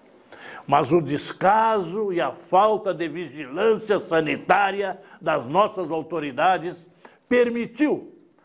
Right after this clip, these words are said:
a entrada em nossas fronteiras, sendo agora uma ameaça a todos os proprietários de cavalos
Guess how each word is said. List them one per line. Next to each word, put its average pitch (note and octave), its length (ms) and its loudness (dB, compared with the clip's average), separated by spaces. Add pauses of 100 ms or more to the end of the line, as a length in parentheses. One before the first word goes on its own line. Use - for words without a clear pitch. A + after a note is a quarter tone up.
a E3+ 160 2
entrada F#3+ 640 2
em F#3 120 2
nossas F#3 420 0
fronteiras, G3 1000 0 (1300)
sendo G3 580 2
agora E3+ 600 0
uma F#3 260 -2
ameaça E3 640 -2
a C3+ 240 2
todos G#3+ 760 2
os F#3+ 200 2
proprietários D#3 960 2
de C#3 140 -8
cavalos E3 880 0